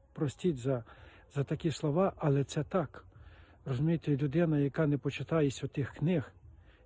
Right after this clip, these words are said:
і часто, е, перекручує ці книги, те, що там написано, і про те, що на що ми хрестимося, адже, м, написано,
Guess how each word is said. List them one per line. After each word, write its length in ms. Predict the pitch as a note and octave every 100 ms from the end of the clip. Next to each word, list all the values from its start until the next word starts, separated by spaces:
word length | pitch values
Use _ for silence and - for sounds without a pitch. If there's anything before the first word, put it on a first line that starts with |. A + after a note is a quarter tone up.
| -
і 260 | F3+ D3 C3
часто, 720 | - E3 - - D3+ C#3 A#2+ - - - - - -
е, 160 | E3+ D#3 - C#3+ D3
перекручує 720 | G3+ F3 - G3 - G3 E3
ці 180 | - -
книги, 360 | - F#3+ C#3+
те, 160 | C#3 F#3+
що 160 | - E3+
там 180 | E3+
написано, 600 | E3+ D3+ G3+ F#3 C#3+ C3 G#2 - - - - - - -
і 280 | G#3 D#3+ D3 -
про 120 | E3
те, 220 | - F#3+
що 180 | - F3+
на 160 | F#3
що 160 | D3+ E3+
ми 100 | E3
хрестимося, 800 | - F3+ G3+ - D#3+ C3 B2 A2+ - _ - - - -
адже, 520 | D#3+ C#3 D#3+ D3+ C#3 C#3
м, 520 | G3 F#3 D#3 D3 C3+ B2+ - _ -
написано, 680 | D#3 D#3 G3 - E3 D3+ C3+